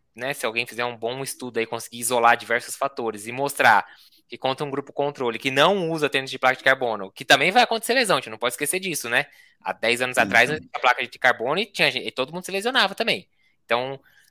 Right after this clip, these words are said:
Speaker 1: conta um grupo controle que não use tênis de placa de carbono, vê quanto, se a incidência é maior ou não, num grupo razoável de pessoas. Tá aí, fica aí a sugestão aí, se alguém tiver terminando a graduação de educação
Speaker 2: É.
Speaker 1: física. Aí, ó, trabalho de conclusão de curso.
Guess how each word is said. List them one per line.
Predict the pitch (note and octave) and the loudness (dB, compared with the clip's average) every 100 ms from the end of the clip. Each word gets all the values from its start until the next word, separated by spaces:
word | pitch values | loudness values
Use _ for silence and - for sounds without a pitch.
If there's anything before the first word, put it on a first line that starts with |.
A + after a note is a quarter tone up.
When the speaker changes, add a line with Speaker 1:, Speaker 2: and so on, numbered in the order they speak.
| _ _ | _ _
Speaker 1:
conta | C3+ F3 F3 | 0 0 0
um | |
grupo | D3+ D3+ | -4 -6
controle | - D3+ C#3+ A#2+ | -2 -2 -2 -4
que | - | -4
não | B2+ E3+ F#3 D3+ | 0 2 2 -4
use | C#3+ | -6
tênis | C3 A#2+ | -8 -10
de | - | -4
placa | A2 - | -4 -4
de | - | -4
carbono, | A2 B2 F3 G#3+ _ _ _ - | -4 -2 -2 -4 _ _ _ -10
vê | A2+ | -8
quanto, | A#2 C#3 D3 _ | -6 -6 -6 _
se | - | 2
a | |
incidência | C#3+ - C3 B2+ C3+ | 2 0 -4 -4 -2
é | |
maior | B2+ C3 B2 B2 | 0 2 2 2
ou | C3+ | 0
não, | D3 C#3+ F3+ G#3+ _ _ - | -2 -2 -2 -8 _ _ -16
num | C3 | -12
grupo | B2+ C3 A#2+ | -8 -8 -6
razoável | A#2+ A#2+ A#2 A#2 A2+ | 2 2 4 0 0
de | A#2 | -6
pessoas. | B2 C#3 - D#3+ A3 - _ _ _ _ | -10 -8 -4 -6 -6 -12 _ _ _ _
Tá | G#3+ | -4
aí, | B3 G#3+ | -2 -4
fica | - C3 D3+ | -12 -2 0
aí | C#3+ | 2
a | E3 | -2
sugestão | D#3+ D#3+ E3 - D#3+ | -6 -8 -10 -6 -8
aí, | D#3+ | -6
se | C3+ | -8
alguém | C3+ | -10
tiver | C#3 C3+ C3 | -10 -4 -2
terminando | A#2 B2+ B2+ B2+ C3 A2 - - _ _ | -2 -6 -8 -10 -8 -8 -10 -18 _ _
a | |
graduação | - A#2+ A#2 A2+ B2+ | -6 -4 -2 -4 -6
de | A#2+ | -10
educação | A#2 A2+ A#2+ C3+ | -4 -4 -2 -4
Speaker 2:
É. | |
Speaker 1:
física. | C3+ - _ _ | -8 -14 _ _
Aí, | C3+ E3+ | -6 -4
ó, | G2 - - _ _ _ _ - | -4 -6 -14 _ _ _ _ -8
trabalho | A2+ A#2+ B2 | -2 -2 -2
de | |
conclusão | C#3 C3+ C#3 | -6 -10 -12
de | C#3 | -12
curso. | - A#2 - | -16 -16 -16